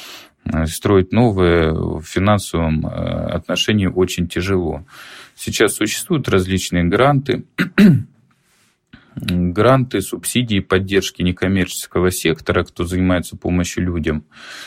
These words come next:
Но, э, эти субсидии, эти гранты не предусматривают строительство капитальных сооружений и не предусматривают капитальные ремонты, поэтому,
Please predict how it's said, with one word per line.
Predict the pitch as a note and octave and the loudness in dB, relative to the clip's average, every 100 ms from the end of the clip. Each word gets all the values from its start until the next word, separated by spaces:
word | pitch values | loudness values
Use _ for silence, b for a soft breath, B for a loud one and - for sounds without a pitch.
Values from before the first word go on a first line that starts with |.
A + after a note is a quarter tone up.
| B B - | B B -2
Но, | G2 G#2 G#2 G2 - - | 2 2 2 0 -2 -4
э, | G2+ F2+ F2+ - | 0 2 0 2
эти | A2 G#2+ - G#2 G2 F#2 | 0 0 0 2 4 2
субсидии, | F#2 - G2 - C#3+ D3 A#2 G2 F#2+ | 0 -4 -4 -2 -2 -2 0 2 2
эти | F2 F#2 - | 0 -4 -4
гранты | F#2 G#2+ B2 A2+ | 2 4 4 2
не | F#2+ | 0
предусматривают | F#2 - F2+ F#2+ - A2+ A2+ F#2 D#2+ | 0 -2 -2 -2 2 2 2 -4 -6
строительство | - - G#2 A#2+ - - - - | -6 2 4 4 0 -6 -4 -6
капитальных | E2+ E2 - - F#2 E2+ E2 - B B B B | -4 -6 -6 0 2 2 -2 -6 B B B B
сооружений | - - F2+ F#2 F#2 B2 B2 G#2+ | -2 4 4 4 4 4 4 2
и | F#2+ F2+ D#2+ - F2+ | 0 -4 -6 -4 0
не | F2+ | 0
предусматривают | F2 - F#2+ F#2 - G#2+ F#2 F2 F2 E2+ - | -2 -6 -6 -2 2 2 2 0 0 0 -2
капитальные | E2+ - - F#2+ F2+ F#2 | -4 -4 0 2 4 2
ремонты, | F2+ F#2+ A#2+ C3+ - F2+ | 2 4 4 2 0 -4
поэтому, | - F2+ G2 - F#2+ F#2+ F2+ | 0 2 2 2 0 2 0